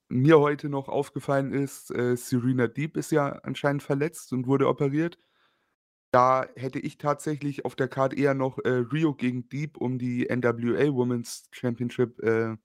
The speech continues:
ja, damit hätte ich auf jeden Fall gerechnet irgendwie, aber kann man ja natürlich nicht bringen. So hat man die vier Frauen jetzt auf die Card gebracht,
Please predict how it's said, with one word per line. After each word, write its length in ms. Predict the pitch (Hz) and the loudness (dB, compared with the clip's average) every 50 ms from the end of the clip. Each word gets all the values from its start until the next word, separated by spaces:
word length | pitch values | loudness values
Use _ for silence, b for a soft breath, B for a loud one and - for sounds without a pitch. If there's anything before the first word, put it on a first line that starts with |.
| b b b b b b b b b b b b _ _ _ | b b b b b b b b b b b b _ _ _
ja, 160 | 117 120 120 117 - | 2 2 2 2 2
damit 240 | - 127 143 143 - | 2 2 2 2 0
hätte 160 | 131 120 - | 0 -2 -2
ich 80 | 107 120 | -4 -4
auf 120 | 113 - | -4 -2
jeden 140 | 135 139 135 | -4 -4 -2
Fall 140 | - 123 110 | -2 -2 0
gerechnet 460 | 110 110 107 117 113 117 120 113 - | 0 0 -2 -2 -2 -2 -4 -4 -4
irgendwie, 400 | 110 110 113 110 117 127 131 127 | -4 -4 -4 -4 -4 -4 -2 -2
aber 480 | - 110 113 110 113 113 110 110 107 _ _ _ _ _ _ _ _ _ _ _ _ _ _ _ _ _ _ _ _ _ _ | -2 0 0 2 0 0 0 -2 -6 _ _ _ _ _ _ _ _ _ _ _ _ _ _ _ _ _ _ _ _ _ _
kann 100 | 113 120 | 0 0
man 120 | 123 120 | 2 4
ja 240 | 123 123 120 120 - - | 4 4 4 4 0 -2
natürlich 400 | - 113 113 - 123 123 120 113 | -6 -8 -6 -4 -4 -2 -2 -2
nicht 200 | 113 120 113 - | -4 -6 -8 -6
bringen. 280 | - 113 127 143 143 117 | 0 0 0 2 0 -4
So 180 | - - 117 117 | -4 -2 0 0
hat 140 | 117 117 | 0 0
man 160 | 127 123 113 110 | -2 -6 -4 -4
die 160 | 120 120 117 | -4 -4 -4
vier 240 | - - 120 117 110 | -2 -2 -2 -2 -2
Frauen 320 | - 113 117 117 117 120 | 0 0 2 2 2 0
jetzt 160 | 117 117 - | -2 -2 -2
auf 100 | 120 113 | -4 -4
die 140 | - 120 110 | -4 -8 -4
Card 240 | - 110 113 113 - | -2 -2 -2 0 -2
gebracht, 500 | 120 113 - 120 117 123 120 - _ | -6 -4 -2 -2 -2 -2 -2 -6 _